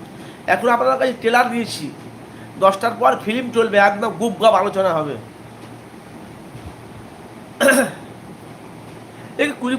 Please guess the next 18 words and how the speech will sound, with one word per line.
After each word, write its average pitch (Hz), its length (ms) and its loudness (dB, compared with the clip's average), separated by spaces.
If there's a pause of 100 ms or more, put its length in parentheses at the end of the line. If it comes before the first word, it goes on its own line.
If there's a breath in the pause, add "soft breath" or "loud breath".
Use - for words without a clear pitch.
পঁচিশ 277 220 0
জন, 285 200 -2
তিরিশ 262 180 -4
চল্লিশ, 262 340 -4
চল্লিশ 247 220 0
জন 254 140 0
যদি 240 200 -6
চলে 214 180 2
আসে 202 240 2 (100)
বক্তব্য, 190 360 -2
তাহলে 208 180 -2
লাইভ 170 220 2
কাটবো 185 280 0
নি, 214 60 -4
বক্তব্য 175 380 -6
শুরু 165 200 -4
হয়ে 143 160 -2
যাবে। 104 480 -8